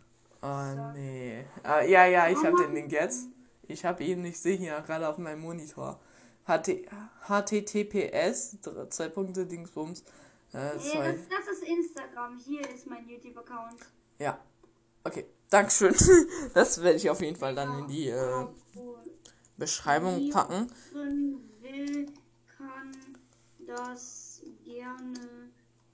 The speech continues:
Speaker 2: suchen.
Speaker 1: Okay. <laughs> Ja, genau.
Speaker 2: Wäre echt nett.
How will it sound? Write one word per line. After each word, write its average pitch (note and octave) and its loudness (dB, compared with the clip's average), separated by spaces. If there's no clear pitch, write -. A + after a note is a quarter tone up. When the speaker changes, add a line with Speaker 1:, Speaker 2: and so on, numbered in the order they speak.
Speaker 2:
suchen. B3+ -20
Speaker 1:
Okay. C3+ -10
<laughs> F3+ -4
Ja, C3+ 2
genau. D#4 0
Speaker 2:
Wäre E4 2
echt C#4+ -8
nett. A#3+ -14